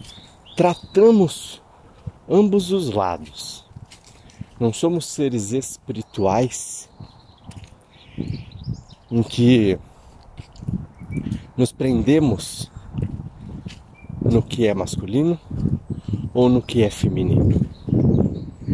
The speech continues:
E sim, somos seres espirituais que estamos no estado. Estamos numa jornada de masculino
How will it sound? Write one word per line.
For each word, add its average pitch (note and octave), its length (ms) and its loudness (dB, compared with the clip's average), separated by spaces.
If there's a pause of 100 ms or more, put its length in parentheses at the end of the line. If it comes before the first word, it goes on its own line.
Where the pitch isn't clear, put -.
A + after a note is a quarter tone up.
(120)
E A2 100 6
sim, C3 500 -2 (560)
somos C#3 320 2
seres F3 260 2
espirituais C#3 840 -2
que D#3 140 -2
estamos F3 680 0
no C3+ 160 6
estado. E2+ 600 -4 (1600)
Estamos D#3 720 0 (100)
numa C3 300 4
jornada C3 840 2 (1080)
de G#2+ 200 0
masculino C3 720 2